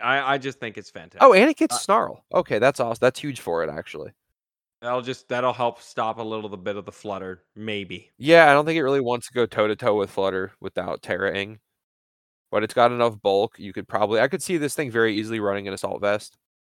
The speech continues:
Speaker 1: Yeah, no, I, there's, there's good things to be had. All right, we got two more. We have time for two more, and now we get to deal with the losers at the bottom,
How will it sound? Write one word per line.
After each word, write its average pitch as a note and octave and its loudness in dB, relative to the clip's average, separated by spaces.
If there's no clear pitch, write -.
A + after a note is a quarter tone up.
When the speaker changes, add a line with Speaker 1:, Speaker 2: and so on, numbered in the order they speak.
Speaker 1:
Yeah, A2+ -4
no, E2+ -12
I, A#2+ 2
there's, D3+ 4
there's D3+ 6
good C3+ 4
things A2 -4
to - -20
be G2+ -6
had. E2 -6
All A2+ 2
right, G2 0
we B2 0
got D3 4
two F3+ 2
more. E3+ 4
We D3+ 6
have C#3 6
time D#3 6
for C#3 -2
two F#3 2
more, B2 4
and C#3 -4
now D3+ 2
we D#3+ 2
get D#3+ -2
to D3 -8
deal D3 0
with C#3 0
the C3+ -6
losers D#3 0
at - -14
the D#3+ -10
bottom, C3+ 0